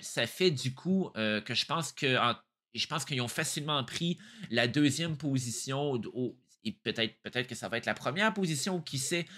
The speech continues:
mais la deuxième position dans ce type de réseau social à la Twitter. Alors, euh, c'est, euh, c'est, c'est très bien. Et en même temps, euh, c'est facile de, euh, de, de, de se créer un compte Threads.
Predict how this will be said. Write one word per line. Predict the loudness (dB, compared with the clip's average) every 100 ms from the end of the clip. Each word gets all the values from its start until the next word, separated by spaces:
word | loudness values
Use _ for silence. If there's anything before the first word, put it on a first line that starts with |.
| -18 -20 _
mais | 4
la | 4 6
deuxième | 4 2 0 0
position | 0 -2 -2 -4 -4 0
dans | 0 0
ce | 0
type | 0 -2 0
de | 0
réseau | 2 0 0
social | -2 -4 -4 0 4 6 4 2
à | 2
la | 2
Twitter. | 2 -4 -2 -4 -4 -8 _ -20 _ _ _ _
Alors, | -4 -2 -2 -4 -2
euh, | 0 2 2 2 0
c'est, | -4 -2 4 6 6
euh, | 6 4 4 2 0
c'est, | -2 -4
c'est | -4 -8
très | -2 0
bien. | 0 -2 -6 -18 -20 _ _ _ -18 2
Et | 6 6
en |
même | 4 0
temps, | 4 4 6
euh, | 6
c'est | 4 0
facile | 2 0 2 0 2 2
de, | 4 2 2 2 4 2 0
euh, | -2 -2 -2 -6 -10 -18 _ _ _ _ _ _ _ _ -2
de, | 0
de, | 0 -4 -8 -12 -18 _
de | -2
se | -2 -2
créer | 0 4
un | 4
compte | 2 0 -2
Threads. | -2 2 2